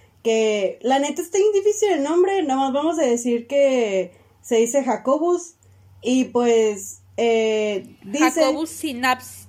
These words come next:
Speaker 2: Sinapius.
Speaker 1: Eh,
Speaker 2: Ey,
Speaker 1: eh,
Speaker 2: creo.
Speaker 1: eh, ese güey, el Jacobus. <laughs> que, o sea, según él encontró ese nombre en la primera página, pues, del manuscrito. Y si buscamos en la historia, Jacobus Sinapsis fue, eh, un noble, pues, que el emperador lo hizo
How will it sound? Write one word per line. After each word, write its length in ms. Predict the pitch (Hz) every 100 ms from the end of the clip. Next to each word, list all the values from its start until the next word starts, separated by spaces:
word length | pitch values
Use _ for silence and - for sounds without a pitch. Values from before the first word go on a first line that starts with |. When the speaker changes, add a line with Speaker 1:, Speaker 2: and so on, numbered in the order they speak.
| -
Speaker 2:
Sinapius. 1500 | - 254 233 226 220 226 240 233 - 220 180 202 - - _ _ _ -
Speaker 1:
Eh, 180 | 196 - -
Speaker 2:
Ey, 200 | - - -
Speaker 1:
eh, 180 | - 226 - -
Speaker 2:
creo. 240 | 262 247 220
Speaker 1:
eh, 520 | 269 233 240 170 185 _ _
ese 300 | - 254 254
güey, 200 | 226 180
el 100 | 190
Jacobus. 580 | 240 220 359 - 370 370 440 640
<laughs> 100 | 622 - _ _ _ _ _ -
que, 480 | 285 277 277 262 226
o 120 | 269
sea, 120 | 277
según 320 | 285 285 277 285
él 120 | 294
encontró 440 | 311 285 262 254
ese 220 | 247 247 269
nombre 480 | 269 262 262 269
en 80 | 240
la 120 | 254
primera 400 | 247 233 220 214
página, 460 | 220 233 247 247 233
pues, 200 | 226 202
del 200 | 202 185
manuscrito. 760 | 190 185 185 240 285 - 196 - _ _ _ -
Y 400 | 262 269 254 233
si 120 | 277
buscamos 420 | 254 247 254 277
en 80 | 294
la 40 | 269
historia, 480 | 254 294 302 277
Jacobus 440 | 277 254 247 233 254
Sinapsis 640 | 277 302 294 277 262 -
fue, 640 | - 247 233 233 233 233 -
eh, 500 | 240 240 233 220 214
un 220 | 233 254
noble, 540 | 262 285 277 262 262 262
pues, 360 | 254 208 190 185
que 100 | 208
el 80 | 196
emperador 460 | 196 208 190 190
lo 140 | 190 226
hizo 380 | 262 254 233